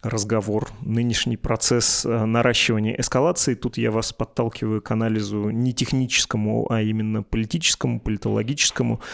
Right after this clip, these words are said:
Вам не кажется, что это вообще хорошие новости? Если речь заходит о нереальных, гипертрофированных угрозах, значит, делать что-то реальное смысла нет.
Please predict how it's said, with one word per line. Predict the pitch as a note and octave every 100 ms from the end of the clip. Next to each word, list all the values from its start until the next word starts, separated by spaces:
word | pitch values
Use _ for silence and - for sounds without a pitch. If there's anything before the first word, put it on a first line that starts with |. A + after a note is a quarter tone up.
| - - -
Вам | D3
не | F3
кажется, | A3 A3+ -
что | -
это | C#3 B2+
вообще | B2+ -
хорошие | D3+ B2 C#3+ - A#2+
новости? | A#2 G#2+ F2+ - -
Если | A2 D3+ D#3+
речь | B2 D3 C#3
заходит | A#2+ - C#3+ B2+ A#2+ A#2
о | A2+
нереальных, | A2+ B2+ C3+ A#2 A2+ G#2 F#2+ -
гипертрофированных | A#2 A#2+ C3+ - B2+ - B2+ A#2 G#2 -
угрозах, | A2 G#2+ F#3 D3 A#2
значит, | G#2 C#3 D#3+ B2 - -
делать | A2 B2+ C3+
что-то | - B2+ -
реальное | A#2 D3+ D#3+ A#2
смысла | - B2 - B2+
нет. | A2+ G#2+ G2+